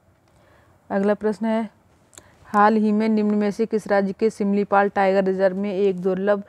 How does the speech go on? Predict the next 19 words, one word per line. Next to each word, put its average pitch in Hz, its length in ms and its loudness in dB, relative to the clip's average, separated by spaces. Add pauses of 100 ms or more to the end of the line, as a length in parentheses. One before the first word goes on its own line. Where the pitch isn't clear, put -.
(420)
मेलानिस्टिक 202 800 -2
बाघ 196 380 2
मृत 196 320 -4
पाया 180 340 -2
गया 170 240 -4
है? 175 220 -8 (580)
ये 208 140 2
पाया 185 320 2
गया 196 220 2
है 233 120 2
ओडिशा 196 540 0
में। 170 280 -6
Option 185 380 -8
B 190 160 -4
is 202 260 -2
correct। 165 460 -4 (300)
अगला 185 260 -2
प्रश्न 202 300 -6
है, 226 240 -6